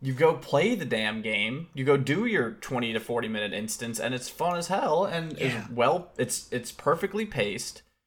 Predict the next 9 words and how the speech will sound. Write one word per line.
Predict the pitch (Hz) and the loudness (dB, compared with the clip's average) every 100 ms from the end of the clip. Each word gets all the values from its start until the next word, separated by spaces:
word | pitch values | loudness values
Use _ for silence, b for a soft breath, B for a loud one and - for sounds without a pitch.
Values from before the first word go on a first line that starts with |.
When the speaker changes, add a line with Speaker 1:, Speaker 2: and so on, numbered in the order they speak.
| _ _ | _ _
Speaker 2:
Mm-hmm. | 107 170 | 6 6
Speaker 1:
it's | 151 - - | 6 0 -4
n-, | 123 120 | -2 -2
not | 127 123 120 131 175 - | 0 6 6 8 4 2
impossible, | 143 127 - 120 143 - 104 82 92 - _ _ _ - | -2 0 4 6 6 2 -2 -2 -2 -6 _ _ _ -4
it's | 120 | -2
a | 117 | -2
fun | - 117 117 143 | 0 4 4 2
challenge, | 131 110 113 107 95 107 104 - | 0 4 4 2 -2 -6 -8 -10